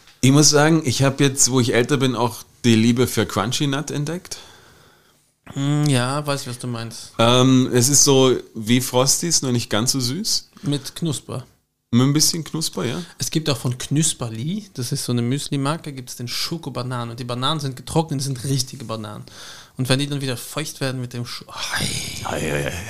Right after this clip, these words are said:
Speaker 1: Ähm, und was ich früher auch öfter mal hatte, aber ich weiß nicht, warum wir das gemacht haben. Wir haben quasi die ganz stinknormalen Kellogg's gekauft, also
Speaker 2: Mhm, die
Speaker 1: Kellogg's
Speaker 2: mit dem Hahn.
Speaker 1: K, Special K, genau,
Speaker 2: Ja.
Speaker 1: mit dem Hahn.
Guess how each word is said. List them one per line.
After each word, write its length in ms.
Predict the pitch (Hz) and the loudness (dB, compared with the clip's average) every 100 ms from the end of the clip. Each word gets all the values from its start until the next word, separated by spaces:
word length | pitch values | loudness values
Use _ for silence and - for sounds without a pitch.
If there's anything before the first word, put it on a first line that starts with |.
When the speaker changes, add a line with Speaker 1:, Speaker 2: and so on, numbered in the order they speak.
| - - - - - - | -14 -18 -16 -14 -12 -2
Speaker 1:
Ähm, 320 | 120 127 127 131 | 4 6 4 4
und 160 | 131 | 4
was 220 | 127 139 160 | 4 4 2
ich 300 | 135 - - _ _ _ _ - | 2 -6 -14 _ _ _ _ -12
früher 360 | - 156 160 | 0 4 6
auch 200 | 139 151 | 6 4
öfter 300 | 139 - - | 0 0 2
mal 160 | 127 110 | 2 2
hatte, 180 | 123 131 | 2 2
aber 80 | 107 | 0
ich 80 | |
weiß 220 | 107 175 202 | 0 -2 0
nicht, 120 | 165 | 4
warum 200 | 151 160 | 4 4
wir 80 | 151 | 4
das 180 | 139 | 2
gemacht 380 | 131 123 135 - | 2 0 0 -4
haben. 140 | 107 - - - - | -6 -6 -14 -20 0
Wir 160 | 120 120 | 2 4
haben 320 | 143 - - 117 | 2 -2 -10 -8
quasi 340 | - 120 123 | 2 2 4
die 140 | 123 120 | 0 2
ganz 460 | 131 170 - - | 2 4 2 2
stinknormalen 680 | - 185 175 175 135 127 120 | 0 0 2 4 4 4 2
Kellogg's 460 | - 98 113 - - | 0 2 4 2 0
gekauft, 460 | 127 - 185 - | -2 -2 -4 -2
also 240 | 107 101 95 | 0 2 0
Speaker 2:
Mhm, 180 | 107 - - - | -2 -12 -6 2
die 20 | |
Speaker 1:
Kellogg's 360 | 127 127 143 131 | 4 6 4 2
Speaker 2:
mit 60 | |
dem 40 | 147 | 4
Hahn. 80 | 107 | 4
Speaker 1:
K, 180 | 123 156 | 4 2
Special 420 | - 127 - 135 | 2 2 2 -2
K, 320 | - 113 160 | 0 2 2
genau, 280 | 143 107 139 | 2 4 4
Speaker 2:
Ja. 20 | |
Speaker 1:
mit 140 | 131 117 | 2 2
dem 180 | 98 | 2
Hahn. 320 | 95 98 160 | 2 0 0